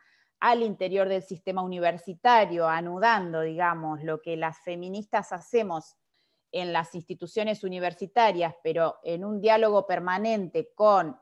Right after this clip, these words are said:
el movimiento feminista y con los movimientos sociales que instalan sus demandas políticas en el ámbito público, la verdad que es un desafío enorme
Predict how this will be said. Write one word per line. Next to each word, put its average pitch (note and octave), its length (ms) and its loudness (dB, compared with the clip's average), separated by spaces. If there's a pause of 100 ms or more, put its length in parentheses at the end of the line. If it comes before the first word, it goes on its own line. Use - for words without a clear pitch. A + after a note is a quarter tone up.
(120)
el E3+ 120 -8
movimiento G3 440 -2
feminista A3 560 -4
y F3+ 40 -8
con E3+ 140 -2
los E3 120 -6
movimientos F3 520 -2
sociales A3 800 2
que F#3 340 -6
instalan F3 760 0
sus D#3+ 220 -10
demandas F3 640 -2 (500)
políticas F#3+ 720 -2
en D#3+ 140 -8
el E3+ 140 -4
ámbito G3 480 -2
público, A#3 500 0
la F3+ 80 0
verdad G3+ 220 -2
que A#3 80 -2
es A3+ 160 -6
un A3 120 -8
desafío G3+ 560 -2
enorme B3 800 0